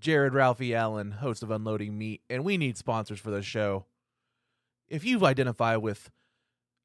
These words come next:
this fucked up hat I'm wearing, these shitty tattoos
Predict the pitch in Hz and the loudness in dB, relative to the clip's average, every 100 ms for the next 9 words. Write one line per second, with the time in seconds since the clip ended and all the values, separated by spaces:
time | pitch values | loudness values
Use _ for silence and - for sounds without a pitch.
0 | _ 104 - - 113 - 101 95 110 104 | _ -12 -12 -4 -4 -2 -6 -4 -2 -2
1 | 107 104 101 104 101 101 _ _ _ _ | -2 -4 -4 -6 -8 -12 _ _ _ _
2 | _ _ _ _ _ _ _ _ _ 101 | _ _ _ _ _ _ _ _ _ -14
3 | 104 - 117 104 110 107 98 110 101 95 | -10 -6 -4 -6 -4 -4 -4 -6 -6 -8
4 | 92 - | -10 -16